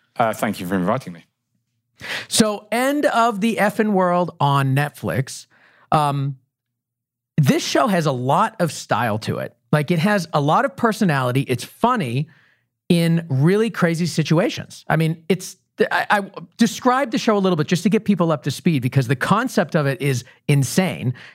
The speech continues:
Speaker 2: and the humor in it is really sharp, really good wit in that. So what is the show about?
Speaker 1: So the show is based on a graphic novel, um, a really sort of mega minimalist, black and white, pen-drawn graphic novel. Uh, and it is,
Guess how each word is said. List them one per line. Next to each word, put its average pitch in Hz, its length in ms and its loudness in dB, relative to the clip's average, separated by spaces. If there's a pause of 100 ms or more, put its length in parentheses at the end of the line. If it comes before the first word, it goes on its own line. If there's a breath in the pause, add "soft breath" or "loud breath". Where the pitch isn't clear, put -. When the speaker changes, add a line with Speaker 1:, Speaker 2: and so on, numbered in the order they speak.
(140 loud breath)
Speaker 2:
and 143 360 2
the 147 160 0
humor 233 480 2
in 131 80 0
it 135 100 -4
is 131 160 -2
really 156 400 2
sharp, 135 460 0
really 139 260 0
good 117 220 -2
wit 101 260 -2
in 101 160 -4
that. 71 320 -6
So 165 140 2
what 160 260 -2
is 247 80 -12
the 262 80 -8
show 226 160 0
about? 127 360 -2 (180)
Speaker 1:
So 131 600 0
the 123 120 -2
show 151 400 -2
is 127 140 -2
based 117 480 -4
on 104 400 0
a 101 420 0
graphic 120 320 -4
novel, 104 320 -2 (440 loud breath)
um, 95 760 0
a 98 160 -2
really 104 480 0
sort - 180 -4
of 95 80 -4
mega 95 500 0
minimalist, 95 680 -2
black - 240 -4
and 95 100 0
white, 92 400 -2
pen-drawn 90 600 -2
graphic 92 260 -4
novel. 95 320 -4 (400 loud breath)
Uh, 95 260 0
and 98 180 -2
it 107 140 -4
is, 101 300 -2